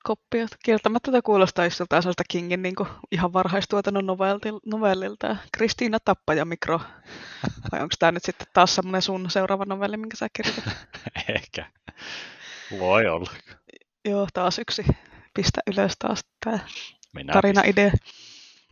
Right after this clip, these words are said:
Speaker 1: Mä en tiedä, onko toi, toi Lohikärmen silmissä oleva toi kertojahomma, niin onko se viittaus esim siihen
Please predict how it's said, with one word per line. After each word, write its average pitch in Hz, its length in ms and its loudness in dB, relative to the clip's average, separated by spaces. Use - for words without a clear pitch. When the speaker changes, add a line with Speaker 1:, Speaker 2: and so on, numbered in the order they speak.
Speaker 1:
Mä 202 60 6
en 202 60 2
tiedä, 202 220 4
onko 202 180 -2
toi, 196 180 4
toi 190 140 4
Lohikärmen 170 420 4
silmissä 170 380 0
oleva 180 220 -2
toi 175 160 0
kertojahomma, 180 560 2
niin 180 100 -4
onko 180 100 -6
se 180 100 -4
viittaus 180 380 2
esim 175 220 -2
siihen 170 280 0